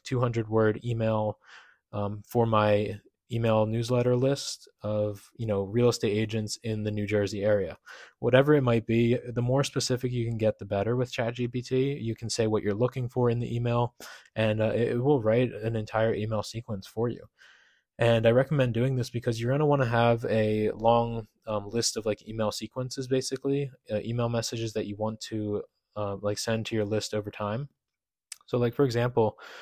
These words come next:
I have an email sequence of about twenty emails that will get sent to my list over the course of, like, two months. So you can schedule the emails. So, like, say someone opts into your list on Monday, you can schedule it so where they will be getting emails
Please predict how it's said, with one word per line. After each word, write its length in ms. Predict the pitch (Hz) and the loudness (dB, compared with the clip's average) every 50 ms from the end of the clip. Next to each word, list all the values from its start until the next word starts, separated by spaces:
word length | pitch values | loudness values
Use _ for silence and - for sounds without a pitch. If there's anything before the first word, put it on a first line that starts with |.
| - - _ - | -20 -20 _ -4
I 120 | - 117 | 0 0
have 180 | 117 127 127 120 | 2 2 2 2
an 80 | 123 120 | 2 2
email 320 | 117 117 117 113 110 107 | 0 0 2 2 2 0
sequence 480 | - - 123 117 - 120 113 107 101 - | 0 -2 -4 -2 0 0 0 0 -2 -2
of 240 | - 113 110 107 | -2 -2 -2 -2
about 400 | 107 104 110 107 104 101 - _ | -2 -4 -2 0 0 0 -2 _
twenty 760 | - - - 117 113 117 117 117 120 120 117 117 - 107 107 | -10 -14 -10 -6 -4 -2 -2 0 0 0 -2 -2 -2 -4 -4
emails 520 | 110 117 117 127 139 151 160 - - - - _ _ - | -2 -2 -2 0 0 -2 -2 -4 -8 -14 -18 _ _ -10
that 280 | 113 110 113 107 - | -4 -2 0 0 0
will 200 | 110 117 123 123 | 2 4 4 4
get 180 | 117 127 120 113 | 4 4 2 2
sent 320 | - - 123 117 110 - - | 2 0 0 -2 -2 -4 -8
to 140 | - 131 123 | -6 -4 -2
my 160 | 120 113 110 | -2 0 0
list 420 | 107 110 110 113 113 - - - - - | 0 0 0 0 -2 -4 -8 -10 -8 -4
over 240 | 113 117 117 113 117 | -2 -2 0 0 0
the 120 | 110 110 | -2 -2
course 340 | - - 117 110 110 - - | -2 -2 -2 -2 -2 -2 -4
of, 100 | 107 101 | -4 0
like, 240 | 107 101 101 101 - | 0 0 0 -2 -6
two 200 | - - 120 110 | -10 -8 -6 -6
months. 480 | 104 101 101 104 127 131 - - - _ - - - - - - - _ - | -4 -4 -4 -4 -4 -6 -8 -10 -10 _ -20 -20 -20 -20 -20 -20 -20 _ -6
So 260 | - 131 120 117 113 | 0 2 4 4 4
you 160 | 113 117 120 | 2 0 -4
can 160 | - 131 120 | -2 -2 -2
schedule 560 | 113 - - - 113 117 135 139 139 131 131 120 | -2 -2 -2 -2 -2 -2 0 0 0 0 0 0
the 260 | 113 117 110 113 113 | -2 -2 -4 -2 -2
emails. 260 | 113 110 110 110 104 | 0 0 0 0 0
So, 180 | - - 117 110 | -2 -2 -2 2
like, 240 | 110 110 107 - | 2 2 0 0
say 240 | - - 120 123 131 | 0 0 2 2 2
someone 420 | 123 - - 131 127 123 123 123 120 | 2 0 -2 -2 -2 -2 -2 -2 -2
opts 340 | - 107 110 113 - - | -2 -2 -2 -4 -4 -6
into 300 | 113 107 110 104 - - | -6 -6 -6 -6 -6 -4
your 160 | 110 107 107 104 | -2 0 0 0
list 460 | 104 107 107 104 - - - - - - | 0 -2 -2 -2 -2 -4 -6 -8 -6 -4
on 240 | 107 107 104 104 | -4 -4 -4 -4
Monday, 520 | 104 101 101 104 107 110 123 139 147 147 - _ _ - - - - - - _ _ _ | -6 -4 -4 -4 -2 -2 -2 -2 -4 -4 -8 _ _ -20 -20 -20 -20 -20 -20 _ _ _
you 100 | - 123 | -10 -8
can 160 | 117 - 123 110 | -4 -4 -4 -4
schedule 480 | - - - 117 123 127 135 131 120 | -4 -2 0 0 2 2 2 2 2
it 180 | 113 110 101 - | 2 2 0 -2
so 160 | - - 113 | -2 -2 0
where 360 | 110 110 110 107 107 107 107 | 0 2 2 4 4 2 2
they 160 | 104 110 110 | 2 0 0
will 120 | 113 110 107 | 0 0 0
be 120 | 107 110 | -2 -2
getting 400 | 104 113 110 107 104 104 107 110 - | -2 0 0 0 0 -2 -2 -6 -6
emails 580 | 113 117 117 113 110 110 107 107 104 - - | -6 -6 -2 -2 -2 0 -2 -2 -4 -6 -10